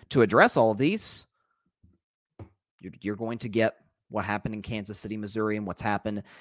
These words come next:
virtually everywhere in this country. It's who we are.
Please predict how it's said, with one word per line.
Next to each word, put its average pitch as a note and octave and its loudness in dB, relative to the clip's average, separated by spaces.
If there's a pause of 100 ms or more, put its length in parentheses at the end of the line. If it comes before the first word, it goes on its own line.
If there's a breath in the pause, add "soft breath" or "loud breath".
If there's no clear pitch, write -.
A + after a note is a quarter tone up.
(540 soft breath)
virtually C3 0
everywhere F#2 -2
in D#2 -8
this D2 -10
country. - -12 (2250)
It's - -14
who G#2 0
we D3 8
are. G#2 8